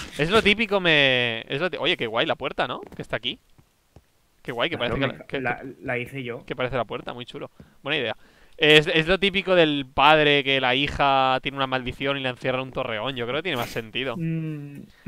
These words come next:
Speaker 1: Creo que tendría sentido que al hijo lo mataras y al padre lo, tú sabes que hace poco
Speaker 2: Eh,
Speaker 1: en,
Speaker 2: eh.
Speaker 1: ¿sabes que hace poco en,
Speaker 2: ¿En qué?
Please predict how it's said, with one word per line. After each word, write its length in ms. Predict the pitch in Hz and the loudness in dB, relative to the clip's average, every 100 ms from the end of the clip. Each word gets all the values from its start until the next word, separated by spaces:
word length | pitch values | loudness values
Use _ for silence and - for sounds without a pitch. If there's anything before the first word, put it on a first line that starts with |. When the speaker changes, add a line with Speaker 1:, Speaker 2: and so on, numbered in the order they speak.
| 151 | 2
Speaker 1:
Creo 140 | 190 | 6
que 80 | 262 | 6
tendría 240 | 247 208 | 6 6
sentido 320 | 220 220 233 | 6 4 4
que 120 | 226 175 | 4 4
al 120 | 151 | 4
hijo 180 | 190 247 | 2 0
lo 100 | 220 | 2
mataras 560 | 165 190 196 165 330 | 4 4 6 4 0
y 120 | - | 0
al 160 | 160 135 | 0 2
padre 300 | 151 156 190 | 4 4 4
lo, 560 | 196 147 127 113 104 101 _ _ _ _ - - _ _ _ - - | 0 0 -2 -4 -10 -16 _ _ _ _ -20 -20 _ _ _ -20 -8
tú 60 | 160 | 6
sabes 180 | 202 | 8
que 80 | 208 | 8
hace 160 | 185 151 | 4 2
poco 320 | 147 165 180 | 0 0 2
Speaker 2:
Eh, 80 | 143 | 4
Speaker 1:
en, 120 | 120 107 | 2 -4
Speaker 2:
eh. 80 | - _ | -14 _
Speaker 1:
¿sabes 240 | - 151 175 | 2 4 6
que 80 | 226 | 8
hace 120 | 185 | 8
poco 360 | 160 156 202 | 6 0 2
en, 640 | 170 131 120 113 113 113 - _ _ _ _ _ _ _ | 2 0 -6 -16 -18 -20 -20 _ _ _ _ _ _ _
Speaker 2:
¿En 120 | 147 139 | -18 -14
qué? 180 | 143 | -14